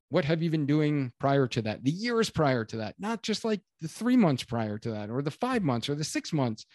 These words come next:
like, years, guys. Marathon training is no joke if you're gonna do it right, and you expect to actually maybe do it again. So I have not taken that lightly whatsoever, hence why I never made it a goal prior to this year.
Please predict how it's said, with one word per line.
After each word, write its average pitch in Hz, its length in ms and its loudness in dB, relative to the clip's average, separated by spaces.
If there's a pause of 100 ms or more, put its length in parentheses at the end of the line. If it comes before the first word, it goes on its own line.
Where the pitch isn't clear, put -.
(260)
like, 139 160 0
years, 147 520 4
guys. 113 380 -2 (360)
Marathon 180 460 4
training 151 320 0
is 117 120 0
no 123 200 4
joke 117 400 0
if 117 180 -6
you're 120 140 2
gonna 113 160 0
do 117 160 6
it 147 120 4
right, 117 380 -2 (320)
and 143 460 4 (380)
you 123 180 2
expect - 580 0
to - 140 -4
actually 113 800 0 (340)
maybe 110 260 0
do 117 140 2
it 120 80 0
again. 160 320 -2
So 113 340 0 (380)
I 139 220 8
have 131 200 4
not 127 280 2
taken 139 320 0
that 131 180 0
lightly 123 420 0
whatsoever, 120 920 0 (160)
hence 131 340 2
why 117 160 0
I 117 80 0
never 123 360 2
made 120 200 2
it 113 100 0
a 110 60 2
goal 110 480 2
prior 113 320 0
to - 140 -6
this 104 260 -4
year. 101 260 -4